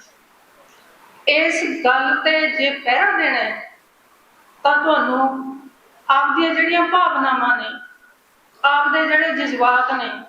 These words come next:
ਉਹਨਾਂ ਨੂੰ ਇਹਨਾਂ ਅਸੂਲਾਂ ਤੋਂ, ਉਸ ਰਾਹ ਤੋਂ, ਉਹ ਤੁਹਾਡਾ ਜਿਹੜਾ ਉਦੇਸ਼ ਆ,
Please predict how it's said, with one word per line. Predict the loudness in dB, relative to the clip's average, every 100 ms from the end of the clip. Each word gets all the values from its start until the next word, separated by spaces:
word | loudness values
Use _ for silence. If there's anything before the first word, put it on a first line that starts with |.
| -20 _ _ _ _ _ -2
ਉਹਨਾਂ | 4 4 4 2
ਨੂੰ | 0 -4 -6 -12 -20 _ _ _ _ -2
ਇਹਨਾਂ | 2 2 2 0
ਅਸੂਲਾਂ | -2 -2 0 2 2
ਤੋਂ, | 0 -2 -2 -6 -14 -18 _ _ _ 4
ਉਸ | 4 4 2
ਰਾਹ | 2 4 2 0
ਤੋਂ, | 0 0 0 -8 -12 -20 _ _ _ _ _ 2
ਉਹ | 4 4
ਤੁਹਾਡਾ | 4 4 2
ਜਿਹੜਾ | 2 2 2 2
ਉਦੇਸ਼ | 2 2 2 0
ਆ, | 0